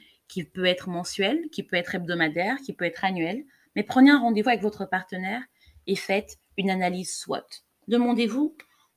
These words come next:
dans notre foyer, dans notre relation, quelles sont nos forces en tant que couple ? Quelles sont nos faiblesses en tant que couple ? Quelles sont les opportunités que nous avons à deux ? Et quelles sont les menaces que nous avons à deux ? Idem, je vous envoie à faire ce travail tout seul.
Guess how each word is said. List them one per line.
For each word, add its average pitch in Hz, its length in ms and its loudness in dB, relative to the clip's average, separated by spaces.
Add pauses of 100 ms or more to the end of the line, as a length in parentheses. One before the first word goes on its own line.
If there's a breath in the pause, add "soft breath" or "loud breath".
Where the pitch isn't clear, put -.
dans 180 200 0
notre 220 340 -2
foyer, 180 400 -4
dans 175 100 -4
notre 196 320 -4
relation, 190 720 -4 (300)
quelles 254 140 6
sont 320 160 4
nos 233 100 6
forces - 600 -6
en 175 100 -4
tant 156 140 -2
que 160 100 -8
couple ? - 420 -14 (340 loud breath)
Quelles 226 140 2
sont 262 160 2
nos 247 140 6
faiblesses 208 580 2
en 156 80 -4
tant 147 140 -10
que - 100 -12
couple ? - 380 -14 (240 soft breath)
Quelles 214 160 -4
sont 233 140 -6
les 202 180 0
opportunités 214 720 0
que 233 100 -6
nous 170 220 -4
avons 156 300 -4
à 143 60 -6
deux ? - 200 -8
Et - 120 -10
quelles 175 180 -4
sont 180 160 -6
les 170 100 -2
menaces 190 400 -2
que - 80 -8
nous 151 220 0
avons 160 240 -6
à 160 80 -4
deux ? 196 240 -4 (120)
Idem, 208 460 4 (160)
je - 120 -12
vous 175 100 -6
envoie 180 260 -2
à - 60 0
faire 247 160 -2
ce - 100 -10
travail 208 440 -6
tout 185 100 -18
seul. 240 420 0